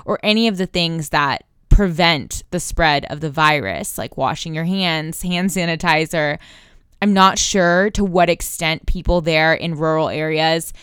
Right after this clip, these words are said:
have access to things like that.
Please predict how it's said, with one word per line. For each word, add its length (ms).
have 500
access 760
to 120
things 300
like 180
that. 320